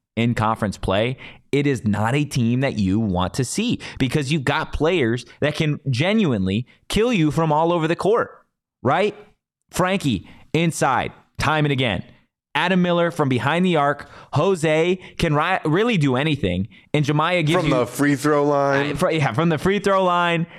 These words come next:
Speaker 1: Like, a-, and, and Jemiah, kind of the same thing. He can drive. He can shoot the three. He's got a little bit of a mid-range in his bag. Like,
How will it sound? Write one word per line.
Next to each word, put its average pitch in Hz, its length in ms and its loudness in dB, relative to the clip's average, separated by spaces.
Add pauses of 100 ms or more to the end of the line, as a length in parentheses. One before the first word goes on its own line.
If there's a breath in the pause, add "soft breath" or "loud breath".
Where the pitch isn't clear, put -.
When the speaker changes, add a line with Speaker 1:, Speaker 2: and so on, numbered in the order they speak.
(120 loud breath)
Speaker 1:
Like, 139 320 0 (120)
a-, 147 260 0
and, 151 180 0
and 165 180 2
Jemiah, 190 460 0
kind 208 200 0
of 208 60 0
the 196 80 0
same 202 260 0
thing. 170 360 -2 (260)
He 185 180 0
can 196 160 2
drive. 151 460 0 (160 soft breath)
He 180 100 2
can 175 120 0
shoot 202 240 0
the 196 80 0
three. 131 380 0 (120 loud breath)
He's 160 160 0
got 165 200 2
a 202 40 2
little 180 240 2
bit 156 120 0
of 139 60 2
a 135 80 0
mid-range 117 520 2
in 120 60 2
his 101 100 0
bag. 98 340 -2 (220 soft breath)
Like, 156 340 -2